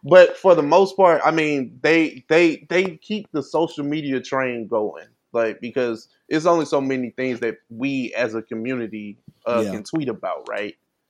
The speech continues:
Speaker 1: You know, there's only so much that we can do. So the memes have become indeed a part of the culture. The gifs have become indeed a part of the culture. And I feel like there's some entity,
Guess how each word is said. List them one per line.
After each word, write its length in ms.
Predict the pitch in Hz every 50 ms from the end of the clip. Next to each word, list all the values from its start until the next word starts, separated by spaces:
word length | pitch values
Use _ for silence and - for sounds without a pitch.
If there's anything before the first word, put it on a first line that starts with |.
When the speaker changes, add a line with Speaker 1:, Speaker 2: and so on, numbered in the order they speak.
| _ _ _
Speaker 1:
You 80 | - 147
know, 120 | 147 143
there's 120 | 143 135
only 160 | 160 160 156 147
so 160 | - 151 143
much 240 | 135 139 131 127 -
that 140 | 131 123 117
we 100 | 127 123
can 140 | 123 113 113
do. 260 | 117 127 117 104 - _ _ _ _ _ _ _
So 260 | - - 143 135 127
the 120 | 117 120
memes 540 | 117 117 139 156 170 165 160 151 143 135 127
have 220 | - 135 131 123
become 420 | 107 127 123 - 135 127 123 117 - _ -
indeed 420 | 120 120 117 120 139 147 147 127
a 60 | 123
part 240 | - - 139 127 120
of 60 | 113
the 80 | 107 107
culture. 320 | - - 127 113 - 120
The 140 | 113 110 110
gifs 360 | 110 - 147 156 160 147 151
have 160 | - 131 127 120
become 340 | 123 110 - 131 123 117 113
indeed 400 | 110 - _ 120 135 139 135 120
a 80 | 113
part 280 | 110 _ - 131 120 117
of 60 | 110 98
the 60 | 104
culture. 400 | - 143 131 113 - - 101 - _ _ _ _ _ - _ _ _
And 460 | 127 135 135 135 131 127 120 117 - _ _ _ _ - - -
I 120 | 123 135
feel 260 | 131 - - 160 165 156
like 280 | 151 139 131 131 131
there's 320 | - 131 135 131 123 - -
some 380 | - 139 135 131 120 113 - _ _ - _ - -
entity, 540 | 147 151 151 - 117 107 - - 98 92